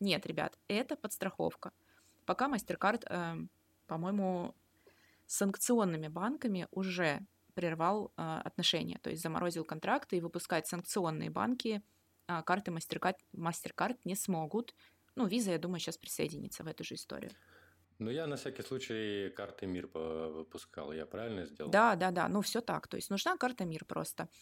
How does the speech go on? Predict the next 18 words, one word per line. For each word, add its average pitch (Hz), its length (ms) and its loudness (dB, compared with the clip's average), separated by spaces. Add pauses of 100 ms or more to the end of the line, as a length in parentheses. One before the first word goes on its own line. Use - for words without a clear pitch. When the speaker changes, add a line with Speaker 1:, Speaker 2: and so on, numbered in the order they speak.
(340)
Speaker 1:
У 214 80 2
банка 214 420 2
Speaker 2:
Мгм. - 0 -
Speaker 1:
внутри 202 640 2 (500)
у 214 60 -2
вас 196 320 2
в 185 120 -6
личном 196 400 2
кабинете 214 500 0
может 214 260 -2
быть 202 160 -2
сколько 196 320 0
угодно 180 460 0
карт, - 400 -2 (100)
э, 175 100 0
разных 214 360 2
платежных 196 480 -2
систем. 175 520 0